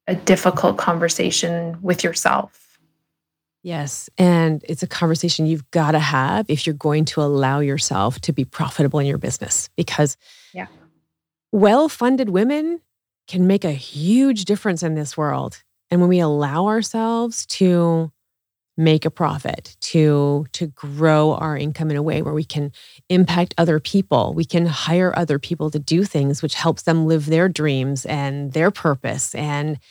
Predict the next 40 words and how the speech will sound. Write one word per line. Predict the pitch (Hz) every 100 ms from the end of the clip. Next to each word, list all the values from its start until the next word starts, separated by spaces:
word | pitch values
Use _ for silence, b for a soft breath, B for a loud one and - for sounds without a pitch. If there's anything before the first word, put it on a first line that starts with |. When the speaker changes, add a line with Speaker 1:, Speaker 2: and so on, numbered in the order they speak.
| b b b b -
Speaker 2:
so | - 247 220
many | 226 214
things | 190 180 170
that | -
we | 175
can | 170 170
do | 202 233 190
when | 165
we | 156
come | - - 170
from | - 170 151
that | 135 -
place. | 190 156 180 - -
And | 196 180 165
it | 156 160
is | 156 147 _ _ -
coming | - 170 151 147
back | 147 139 - _ -
past | 135 131 -
all | 135 139 143
of |
that | 147 -
stuff | - - - - _ _ _ -
of, | 143 135 131 - _ -
Speaker 1:
Yeah. | 190 196 220 - _ _
Speaker 2:
is | 165 156
it | 160
okay? | 151 - 160 139 - B 233
And | 220
even, | 311 320
and | - 202
I, | 196 -
I, | 185 175
I | 185 190
know | 208 214 185
because | 165 185 160 - - -
I've | 170 185
been | 190
there | 180
too, | 165 - 160 151 151